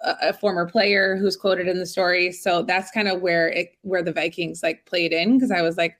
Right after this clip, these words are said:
"Okay, you know, promoting, um, like, if he had promoted Adam Zimmer, like,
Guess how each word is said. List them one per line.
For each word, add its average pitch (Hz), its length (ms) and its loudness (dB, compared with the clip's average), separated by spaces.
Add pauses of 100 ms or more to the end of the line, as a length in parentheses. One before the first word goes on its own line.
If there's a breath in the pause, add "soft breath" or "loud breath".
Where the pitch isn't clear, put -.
"Okay, 165 420 -2 (440 soft breath)
you 202 160 0
know, 170 320 0 (100)
promoting, 208 920 2 (200)
um, 180 280 -2
like, 208 280 -2 (320)
if 262 120 0
he 285 120 -2
had 359 100 0
promoted 254 400 4
Adam 196 340 2
Zimmer, 185 440 0
like, 185 180 0